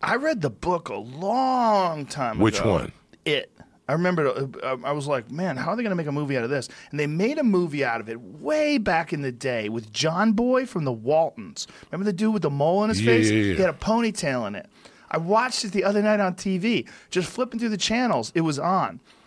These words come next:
Speaker 1: And it was after, a couple days after I'd seen the, the most recent version of it.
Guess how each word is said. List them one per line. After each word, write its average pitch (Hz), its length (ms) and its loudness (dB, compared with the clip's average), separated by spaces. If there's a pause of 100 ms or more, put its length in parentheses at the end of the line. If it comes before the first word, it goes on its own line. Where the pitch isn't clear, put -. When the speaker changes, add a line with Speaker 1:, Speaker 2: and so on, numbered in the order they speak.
(140)
Speaker 1:
And 151 100 0
it - 20 2
was 165 220 0
after, 185 400 -2
a 160 60 -2
couple 233 300 0
days 214 280 0
after 151 260 0
I'd 131 160 0
seen 135 680 -2
the, 117 280 0
the 117 120 -6
most 135 260 0
recent 143 360 -2
version 110 320 -4
of 95 120 -8
it. - 80 -16